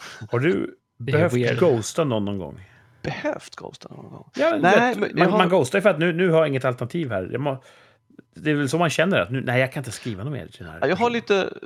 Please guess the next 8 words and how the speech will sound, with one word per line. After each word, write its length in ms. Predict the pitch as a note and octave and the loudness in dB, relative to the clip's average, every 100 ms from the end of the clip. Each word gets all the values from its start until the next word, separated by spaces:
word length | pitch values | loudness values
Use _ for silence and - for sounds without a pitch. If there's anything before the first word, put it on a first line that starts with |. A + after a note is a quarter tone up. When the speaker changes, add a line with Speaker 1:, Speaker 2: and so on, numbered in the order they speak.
| - | -18
Speaker 3:
f-, 180 | - - - - - - - | -20 -20 -20 -20 -20 -20 -20
förvånande 520 | - C#3+ C#3+ C3+ C3+ B2+ | -8 -6 -4 -4 -4 -6
nog 280 | A#2 A#2 - _ _ | -8 -8 -12 _ _
regler 360 | A#2+ C#3 G3+ D3+ | -4 -2 0 -2
för 180 | - F2 | -6 -6
det 60 | |
där. 220 | C#2+ A#2 - _ _ _ _ _ | -6 -8 -16 _ _ _ _ _
Speaker 1:
Mhm. 300 | A2 F3 | -6 -6